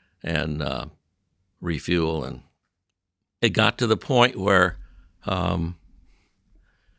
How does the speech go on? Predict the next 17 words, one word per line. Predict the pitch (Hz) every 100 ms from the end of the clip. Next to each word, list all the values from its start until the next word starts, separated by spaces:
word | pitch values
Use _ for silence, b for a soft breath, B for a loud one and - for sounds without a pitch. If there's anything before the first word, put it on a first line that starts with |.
| _ _ -
you | 98
know, | 82
and, | 82 -
and | - 90
I'll | 92
talk | - 98 95
about | 92 -
this | 95 87
tonight, | - 95 101 95 - -
that | 90 - _ _ _ _ -
we | 98 95
had | 110 104
to | 95
move | 104 127 85
him. | - - _ _ _ _ -
And | - 104
we | 104